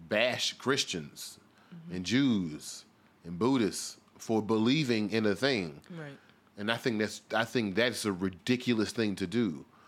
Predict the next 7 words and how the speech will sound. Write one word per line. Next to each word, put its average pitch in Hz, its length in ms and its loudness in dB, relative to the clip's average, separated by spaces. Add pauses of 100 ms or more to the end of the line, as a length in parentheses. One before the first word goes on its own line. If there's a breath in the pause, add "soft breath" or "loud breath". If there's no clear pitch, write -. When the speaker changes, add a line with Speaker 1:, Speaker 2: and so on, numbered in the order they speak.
(600 loud breath)
Speaker 1:
In 110 160 0
my 120 220 2
interpretation, 117 960 0
I 98 120 0
believe 101 500 0
that, 90 260 -2 (1080)
um, 87 520 -4